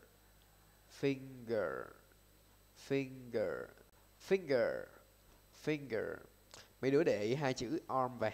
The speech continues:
hand nha. Mister vẫn thấy các, có, có mấy bạn nhầm là chữ hand là chữ cánh tay á.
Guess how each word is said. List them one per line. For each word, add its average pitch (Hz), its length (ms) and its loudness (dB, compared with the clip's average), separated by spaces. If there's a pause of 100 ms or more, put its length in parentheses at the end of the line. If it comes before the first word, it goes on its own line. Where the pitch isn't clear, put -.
hand 120 240 0
nha. 117 200 -4 (320)
Mister 139 300 0
vẫn 120 140 -2
thấy 143 160 -2
các, 156 180 -8
có, 160 140 -4
có 160 180 -8
mấy 160 160 -4
bạn 139 240 2
nhầm 98 160 -6 (120)
là 92 140 -6
chữ - 160 -10 (180)
hand 123 280 -4
là - 120 -12
chữ 120 160 -10
cánh 131 200 -4
tay 117 280 -2
á. 131 80 -4